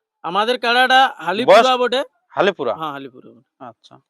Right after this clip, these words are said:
Speaker 2: আর এরপরে আপনাদের দু নম্বর কাড়াই?
Speaker 1: আমাদের দু নম্বর কাড়া, কাড়া মালিক হচ্ছে সনাতন মাহাতো। ওনার একটি আধার পড়েছিল,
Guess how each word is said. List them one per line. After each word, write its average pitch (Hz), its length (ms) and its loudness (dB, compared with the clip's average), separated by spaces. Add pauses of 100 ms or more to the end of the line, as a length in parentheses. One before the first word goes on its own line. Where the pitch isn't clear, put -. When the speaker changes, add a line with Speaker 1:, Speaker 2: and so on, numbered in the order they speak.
(680)
Speaker 2:
আর 135 340 6
এরপরে 226 400 4
আপনাদের 233 720 6 (760)
দু 185 180 0
নম্বর 254 340 4
কাড়াই? 262 260 4 (380)
Speaker 1:
আমাদের 220 340 -4
দু 202 200 -8
নম্বর 254 360 -2
কাড়া, 262 440 4 (140)
কাড়া 220 200 -2
মালিক 240 300 -6
হচ্ছে 240 180 -8
সনাতন 226 520 -4
মাহাতো। 240 640 0 (640)
ওনার 226 280 -2
একটি 254 360 -6
আধার 240 280 0
পড়েছিল, 240 560 -2